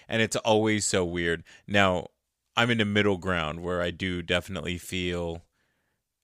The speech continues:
like we kinda shy away from a lot of stuff around death and, like, getting older, just in, like, Western society. Um,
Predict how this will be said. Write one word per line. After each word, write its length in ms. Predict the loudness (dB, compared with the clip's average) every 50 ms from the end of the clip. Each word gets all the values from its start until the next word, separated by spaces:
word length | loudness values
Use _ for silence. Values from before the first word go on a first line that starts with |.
| _ _ -6
like 280 | -2 -2 -2 -2 -2 -4
we 140 | -6 -6 -4
kinda 260 | -2 -2 -2 -2 -2
shy 300 | -2 0 2 4 4 4 4
away 260 | 2 2 2 0 0
from 180 | 0 -2 -4
a 80 | -4 -2
lot 160 | 0 0 0
of 80 | -2 -2
stuff 280 | -2 0 0 0 0 0
around 320 | 0 0 2 0 0 0
death 420 | 2 4 4 4 2 -2 -8 -20 -20 _ _ _ _ _ _ _ _ _ -8
and, 180 | -6 -4 -2
like, 180 | -2 -2 0 0
getting 260 | 0 2 2 0 0
older, 500 | -2 -2 0 0 2 2 2 2 0 -2 -8 _ _ _
just 260 | -8 -6 -6 -4 -4 -6
in, 160 | -6 -6 -4
like, 400 | -4 -2 -2 -2 -4 -6 -18 _ _ _ _ _ _ _ _ _ _ _ _
Western 540 | -10 -4 -2 -2 -2 -2 -2 -4 -4 -4 -4 -4
society. 760 | -2 -2 0 0 0 2 2 2 2 0 0 -2 -4 -6 -8 _ _ _ _ _ _ _ _ _ _ _ _ _ _ -6
Um, 540 | -4 -2 -2 -2 -4 -6 -8 -10 -12 -12